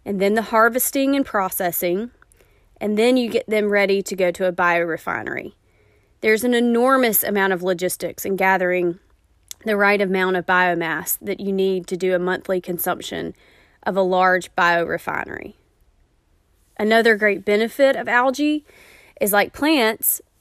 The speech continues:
algae need carbon dioxide to grow, and that's really good news for the environment,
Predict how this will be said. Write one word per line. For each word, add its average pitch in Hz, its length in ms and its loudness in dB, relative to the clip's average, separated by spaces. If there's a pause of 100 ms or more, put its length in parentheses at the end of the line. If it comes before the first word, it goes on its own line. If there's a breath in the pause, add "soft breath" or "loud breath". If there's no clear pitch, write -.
(120)
algae 240 420 2
need 202 440 2
carbon 208 340 -2
dioxide 185 760 0
to 185 100 -6
grow, 135 420 -2 (260)
and 190 120 -4
that's 185 300 -4
really 202 320 0
good 190 220 -4
news 190 320 2
for 185 160 -4
the 175 120 -2
environment, 170 560 -4